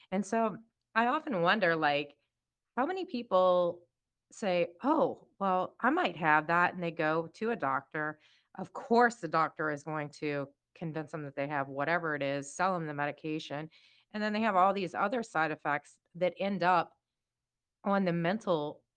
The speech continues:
illness side, and, you know, then people are seeking out mental health, but if they would just get off the medications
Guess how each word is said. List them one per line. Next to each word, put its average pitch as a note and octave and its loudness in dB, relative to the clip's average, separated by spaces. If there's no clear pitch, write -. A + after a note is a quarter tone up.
illness G#3+ -2
side, D3+ -2
and, F3 -4
you G#3 -4
know, E3+ 0
then E3+ -4
people F#3 -4
are D#3 -2
seeking F3 -8
out D3+ -4
mental F3 -6
health, G3+ -4
but E3 -6
if E3 -10
they D#3+ -2
would D#3 -6
just D3+ -8
get F3 0
off D#3+ 2
the D3+ -8
medications D#3+ -4